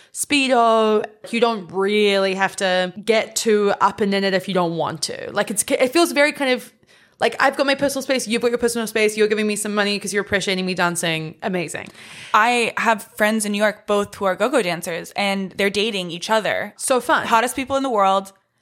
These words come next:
Speaker 2: The outfits are absolutely stunning and incredible. They are like, "This is the best time."
Speaker 1: This was where it took a turn for me. So
Speaker 2: Mm.
Speaker 1: we went to a different bar, and suddenly the go-go dancing had just kicked up a notch to a whole new level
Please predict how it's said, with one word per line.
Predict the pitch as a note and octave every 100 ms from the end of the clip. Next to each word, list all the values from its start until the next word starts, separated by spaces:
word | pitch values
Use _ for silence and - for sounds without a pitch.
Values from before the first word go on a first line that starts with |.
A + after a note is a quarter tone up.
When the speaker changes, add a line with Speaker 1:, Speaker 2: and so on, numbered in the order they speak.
| _
Speaker 2:
The | G#3 -
outfits | A3 B3+ A#3+
are | A#3+ A3+ -
absolutely | G#3 A3+ G#3+
stunning | G#3+ G3 G3
and | G3
incredible. | G3 G3 F#3 F#3 F#3 F#3
They | G3+ G3 F#3+ -
are | G3 F#3+
like, | F#3 F#3
"This | G3
is | G3+ F#3+
the | G3
best | F#3+ F#3 - -
time." | F#3+ F#3 F3+ F3+ F3+ - _ -
Speaker 1:
This | D4 E4
was | E4+ E4+ A#3
where | A3+ A3
it | -
took | F#3+
a |
turn | - E3 E3
for | -
me. | - - - - G3
So | F#3+ B3+
Speaker 2:
Mm. |
Speaker 1:
we | C4
went | D#4 D4+
to | D#4
a |
different | G3+ G#3+ G#3+ G3
bar, | F3+ E3 D#3 G#3+ C4 _ _ _ -
and | A3+ G#3+ G#3 G#3 G3+ G3+ G3+ - - _ _
suddenly | - - D#4+ D4 A#3
the | G#3+
go-go | G#3+ G#3+ C4+
dancing | G#3+ G3+ G3 G#3+ G3 G3 F#3+
had | - A3+ G3+
just | G3
kicked | - G#3+ G#3+
up | F#3+
a |
notch | G3 E3+ E3 - -
to | G#3+
a |
whole | F3 F#3+
new | F3+
level | F#3 D4 A3 F#3+